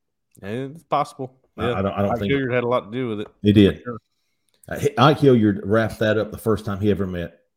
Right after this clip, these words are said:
Speaker 2: Carmelo English, and that was back in, uh, the spring, I believe, right after he was hired. Carmelo English finally came up to Auburn, met
Speaker 1: Yeah.
Speaker 2: with Ike Hilliard, and w-, walked out of there, and I caught him in the parking lot. I don't know if you were there or not, but just, I mean, his kid was like,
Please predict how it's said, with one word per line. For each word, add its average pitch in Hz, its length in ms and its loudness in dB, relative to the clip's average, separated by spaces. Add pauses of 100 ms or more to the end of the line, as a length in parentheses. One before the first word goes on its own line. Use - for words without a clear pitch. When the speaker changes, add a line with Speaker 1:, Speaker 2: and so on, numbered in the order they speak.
(260)
Speaker 2:
Carmelo 87 420 -4
English, 85 300 -12
and 87 100 -8
that 95 80 -6
was 82 120 -12
back 87 300 -4
in, 85 200 -8
uh, 82 240 -6
the 82 120 -8
spring, 101 560 -4
I 92 40 -4
believe, 95 340 -2
right 98 160 0
after 95 220 -6
he 101 100 0
was 92 160 -4
hired. 95 280 -4
Carmelo 90 360 -4
English 87 240 -8
finally 98 300 -8
came 92 160 -10
up 90 100 -10
to 87 60 -12
Auburn, 87 320 -8 (420)
met 95 140 -2
Speaker 1:
Yeah. 85 80 -4
Speaker 2:
with 92 80 -4
Ike 87 220 -8
Hilliard, 87 400 -4 (320)
and 85 260 -6
w-, - 100 -6
walked 101 280 0
out 98 100 2
of 92 80 -2
there, 90 80 0
and 87 80 -4
I 85 80 -8
caught 98 220 -4
him 92 140 -6
in 87 80 -8
the - 40 -16
parking 95 320 -2
lot. 90 100 -4
I 73 40 -12
don't 95 120 -4
know 90 60 -4
if - 80 -10
you 98 80 0
were 95 80 2
there 92 120 -2
or 90 40 -4
not, 87 240 -12 (240)
but 92 160 -6
just, 98 320 -6
I 95 60 -6
mean, 82 120 -6
his 117 220 -2
kid 76 200 -8
was - 140 -20
like, 73 140 -18